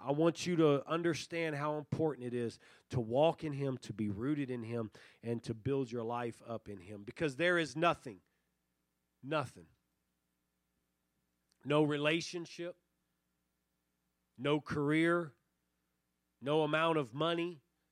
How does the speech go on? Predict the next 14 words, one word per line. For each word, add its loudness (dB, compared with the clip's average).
no 0
location, 0
no 0
item, 0
no, 2
nor 4
person -2
that -4
can -6
match -2
what -2
you -2
will 0
discover -6